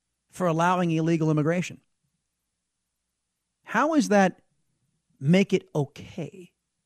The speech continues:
to allow illegals into this country? It doesn't. This individual should not have been here, just like the individuals who raped that fourteen-year-old girl in Rockville, Maryland, inside the school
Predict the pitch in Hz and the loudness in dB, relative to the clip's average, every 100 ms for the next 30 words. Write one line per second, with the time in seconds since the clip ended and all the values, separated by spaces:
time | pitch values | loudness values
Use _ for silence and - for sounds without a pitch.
0 | _ _ _ _ _ _ _ _ _ _ | _ _ _ _ _ _ _ _ _ _
1 | _ _ _ - 165 151 156 165 165 151 | _ _ _ 0 0 2 2 2 0 0
2 | 160 156 147 143 123 127 - 156 - 143 | 0 2 2 2 -2 -6 -4 -6 -6 -18
3 | _ _ _ _ _ _ _ _ _ _ | _ _ _ _ _ _ _ _ _ _
4 | _ _ _ _ 165 143 131 127 156 - | _ _ _ _ -8 -4 -4 -4 -12 -14
5 | _ _ _ _ _ _ _ _ _ _ | _ _ _ _ _ _ _ _ _ _
6 | _ _ _ _ _ 139 175 - 196 165 | _ _ _ _ _ 0 0 2 2 4
7 | 165 139 160 - 180 165 165 139 180 165 | 2 4 2 2 2 4 2 2 2 2
8 | 143 117 - - _ - 147 170 160 180 | 0 -4 -18 -20 _ -6 -4 0 0 0
9 | 170 170 160 175 147 175 175 - - - | 0 0 0 0 0 0 -2 -4 -16 -20
10 | _ - 175 165 - 151 170 190 190 - | _ -2 0 0 -6 0 2 4 2 0
11 | - 196 - 190 185 190 180 151 185 165 | 2 2 4 2 4 4 4 4 4 4
12 | 170 180 175 190 180 190 190 165 165 - | 4 4 4 2 4 2 2 2 0 -4
13 | - 180 208 170 165 - - - 320 240 | 0 2 2 2 -2 -2 2 8 10 10
14 | 143 - - | 6 -6 -20